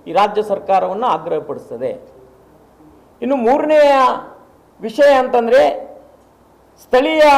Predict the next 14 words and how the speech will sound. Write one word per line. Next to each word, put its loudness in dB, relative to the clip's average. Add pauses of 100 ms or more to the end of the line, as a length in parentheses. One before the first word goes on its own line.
(1160)
ಸಂಸ್ಥೆಗಳ 0
ಚುನಾವಣೆ, 0
ಅಂದ್ರೆ -2
ಜಿಲ್ಲಾ 0
ಪಂಚಾಯತ್ 0
ಇರ್ಬೋದು, -4
ತಾಲೂಕು 0
ಪಂಚಾಯತ್ 0
ಇರ್ಬೋದು, 0
ಗ್ರಾಮ -2
ಪಂಚಾಯತ್ -2
ಇರ್ಬೋದು, -2 (1000)
ಕಾರ್ಪೊರೇಷನ್ 0
ಇರ್ಬೋದು, 0